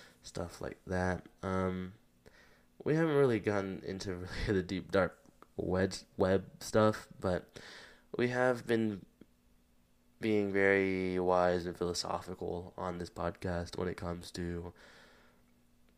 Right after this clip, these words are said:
the second half of every episode. It's,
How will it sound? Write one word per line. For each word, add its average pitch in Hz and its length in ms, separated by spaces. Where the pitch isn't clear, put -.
the 95 120
second 92 280
half 87 420
of 90 380
every 92 360
episode. 98 680
It's, - 300